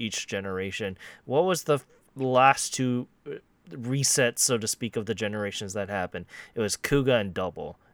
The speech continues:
and those two were phenomenal to not only draw in the old guard, but to draw in the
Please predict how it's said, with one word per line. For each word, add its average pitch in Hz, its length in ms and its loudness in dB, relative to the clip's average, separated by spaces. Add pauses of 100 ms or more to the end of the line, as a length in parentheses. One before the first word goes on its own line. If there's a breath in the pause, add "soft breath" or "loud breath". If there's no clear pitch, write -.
and 107 140 -4
those 113 240 2
two 127 120 -2
were 101 200 -4
phenomenal 92 800 -4 (180)
to 113 160 -12 (160)
not 131 400 2
only 143 240 2
draw 117 240 2
in 107 220 -4
the 107 140 -6
old 104 340 -4
guard, 92 400 0 (340 soft breath)
but 95 220 -2 (340)
to 110 160 -4
draw 101 280 -2
in 95 260 -6
the 90 400 -8